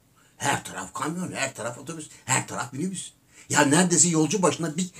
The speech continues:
şoför düşecek, bir otobüs düşecek. Böyle bir ekonomi olur mu ya? Şimdi bir politikacı kalkıp,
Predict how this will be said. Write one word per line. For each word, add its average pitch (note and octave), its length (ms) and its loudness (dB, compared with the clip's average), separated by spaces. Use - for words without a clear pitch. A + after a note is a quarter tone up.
şoför G3 460 2
düşecek, E3 460 0
bir - 80 -6
otobüs F#3+ 440 -2
düşecek. B2+ 420 -6
Böyle B2+ 360 -2
bir B2 40 -2
ekonomi A2+ 380 -4
olur A2+ 280 -2
mu G3 80 -4
ya? E3 280 -10
Şimdi G#3 260 6
bir F3+ 100 0
politikacı E3+ 500 4
kalkıp, D3+ 420 2